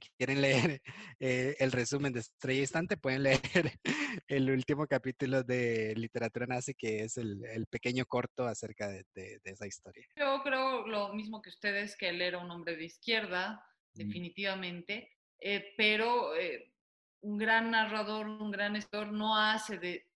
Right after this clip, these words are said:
Speaker 2: si bien tiene que hacer siempre una literatura política y asumir una postura política, él la, la asume en el momento en el que quiere hablar de una prostituta,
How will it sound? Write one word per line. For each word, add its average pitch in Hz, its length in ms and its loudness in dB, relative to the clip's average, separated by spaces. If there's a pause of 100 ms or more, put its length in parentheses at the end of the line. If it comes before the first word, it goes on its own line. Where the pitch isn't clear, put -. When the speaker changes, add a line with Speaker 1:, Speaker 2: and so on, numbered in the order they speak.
(220)
Speaker 2:
si - 180 -6
bien 226 400 2 (360)
tiene 220 640 0 (180)
que 214 160 -4
hacer 175 360 -4 (600)
siempre 196 500 -2
una 185 380 -4
literatura 165 640 -4
política 190 480 -2
y 170 100 0
asumir 202 480 2
una 190 220 -4
postura - 420 -6
política, 180 480 -2
él 233 60 2
la, 202 220 8
la 208 160 6
asume 262 580 2 (280)
en 190 100 -2
el 196 100 2
momento 220 360 2
en 208 100 2
el 185 120 0
que 175 120 -8
quiere 208 200 4
hablar 190 240 4
de 185 60 -4
una 170 160 -6
prostituta, 170 720 -4